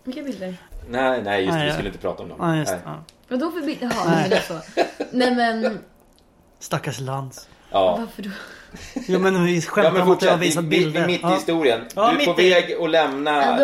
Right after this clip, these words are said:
Speaker 1: jag
Speaker 2: Lans.
Speaker 1: lämna Lans. Och han bara, "Snälla, kan inte du stanna?" Och jag bara, typ, däck, alltså, så myser vi lite, däckar i sängen. Sen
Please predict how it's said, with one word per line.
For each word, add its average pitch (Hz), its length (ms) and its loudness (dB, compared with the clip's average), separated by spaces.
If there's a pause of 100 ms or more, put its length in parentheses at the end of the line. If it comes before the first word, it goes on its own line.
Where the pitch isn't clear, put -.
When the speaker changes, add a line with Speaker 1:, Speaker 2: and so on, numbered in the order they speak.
(120)
Speaker 1:
jag 302 80 6
Speaker 2:
Lans. 277 120 2
Speaker 1:
lämna 269 280 2
Lans. 220 220 -2
Och 240 60 -6
han 254 160 -2
bara, 220 100 -8
"Snälla, 233 280 -4
kan 233 140 -8
inte 226 120 -8
du 226 100 -8
stanna?" 226 520 -6 (480)
Och 190 80 -8
jag 220 180 -2
bara, 170 300 -4 (840)
typ, 165 220 -12
däck, 180 280 -6
alltså, 190 220 -4
så 185 200 -4
myser 180 320 -2
vi 180 60 -6
lite, 180 240 -8
däckar 175 180 -6
i 170 40 -6
sängen. 175 280 -8
Sen 277 260 -8